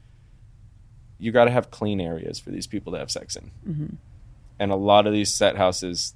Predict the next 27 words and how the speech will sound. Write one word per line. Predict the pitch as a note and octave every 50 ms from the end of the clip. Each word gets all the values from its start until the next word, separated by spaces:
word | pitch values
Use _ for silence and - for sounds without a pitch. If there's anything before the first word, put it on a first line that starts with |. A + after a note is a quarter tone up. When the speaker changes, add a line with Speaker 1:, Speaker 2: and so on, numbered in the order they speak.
| _ - - - - - - - - - - - - -
Speaker 1:
they're | - G#2
using | A2+ B2+ C3 C3 C3 C3+
the | A#2+
same | A2 - A#2 A2+ G#2+
couches | G2 A2+ G#2 G2+ G2 - F#2+ F2 -
from | - - F#2
seven | - - F#2 E2+ E2 E2
years | D2+ C2 - -
ago. | - B1 A1+ - G2+ - - - -
Speaker 2:
Yeah. | - - - - - - - - - - - - - -
Speaker 1:
They're | - -
falling | - - - G2+ G#2 G#2+ G#2+ G#2
apart. | G2+ F2+ - F#2 E2+ E2+ D#2 - - -
They're | -
deteriorating. | E2+ - D#2+ - - - G#2 G2+ G2+ G2 G2 F2+ F2 F2 F2 D#2+ F2 F#2 F2+ E2+ -
The | F2+ F2
house | - A#2 A#2+ A#2+ A#2+ - -
is | G#2 F#2+
dilapidated. | - G2 F2+ F2+ F2+ F2 - - - F2 D#2+ E2+ E2+ F2+ F2+ F#2 - - - - - - - - - - - - - - - - - - - - - - - - - - -
And | - G#2+ -
so | - - - B2 B2 B2+
I | C3 C3 B2+
kinda | B2 C3+ C3 C3+ C#3
got | C#3 C#3+ C#3
tired | - C3+ C#3+ D3 C#3
of | A2 F#2+
it. | F2+ - -